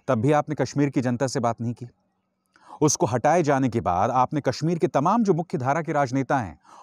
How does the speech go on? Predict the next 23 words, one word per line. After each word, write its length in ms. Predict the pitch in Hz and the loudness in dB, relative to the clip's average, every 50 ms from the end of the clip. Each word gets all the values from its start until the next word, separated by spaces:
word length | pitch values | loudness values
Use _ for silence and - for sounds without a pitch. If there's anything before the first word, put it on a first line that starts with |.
| - | -4
उमर 260 | - 139 147 151 156 143 | 0 2 2 4 4 2
अब्दुल्ला, 500 | 117 92 90 113 98 85 73 64 - - | 0 0 -2 -4 -4 -4 -6 -10 -14 -16
फारूक 420 | _ - 156 143 151 160 160 - 139 | _ 0 2 4 4 4 4 2 0
अब्दुल्ला, 440 | 113 95 92 110 92 85 73 64 - _ _ _ _ _ _ _ _ _ _ _ - | -4 -4 -4 -6 -6 -6 -8 -12 -16 _ _ _ _ _ _ _ _ _ _ _ -2
महबूबा 400 | 127 147 156 160 165 202 185 185 | 2 2 4 4 4 4 4 4
मुफ्ती, 280 | 160 135 - - 127 101 | 2 0 -2 -4 -6 -6
सबको 460 | - - - 233 165 - _ 220 208 | -4 -4 -4 -4 -4 -4 _ 0 0
जेल 220 | 151 110 170 180 165 | 4 4 4 4 4
में 120 | 170 165 | 2 2
डाल 160 | 147 131 127 | 0 0 0
दिया, 120 | 120 123 117 | 0 -2 -2
सबको 260 | - 165 135 - 180 | -2 -2 -2 0 -2
नजरबंद 440 | 151 127 127 123 113 110 104 95 - | 0 0 0 -2 -2 -4 -8 -10 -10
कर 100 | 90 76 | -12 -14
दिया। 200 | 78 76 71 - _ _ _ _ _ _ _ _ _ _ _ _ _ _ _ _ _ _ _ _ _ _ _ _ _ _ _ _ _ _ _ - | -14 -16 -18 -20 _ _ _ _ _ _ _ _ _ _ _ _ _ _ _ _ _ _ _ _ _ _ _ _ _ _ _ _ _ _ _ -2
ये 60 | 160 185 | 0 0
कैसे 280 | - 214 202 214 262 | 2 0 2 2 2
लोकतंत्र 380 | 233 226 202 - 208 196 180 170 | 4 4 4 2 2 0 0 0
की 100 | - 294 | 0 0
मिसाल 260 | 247 - 113 98 87 | 0 0 0 -2 -4
हो 60 | 80 | -4
सकती 280 | - - - _ - 147 | -8 -14 -14 _ -8 -8
है? 200 | 214 208 113 | -8 -8 -10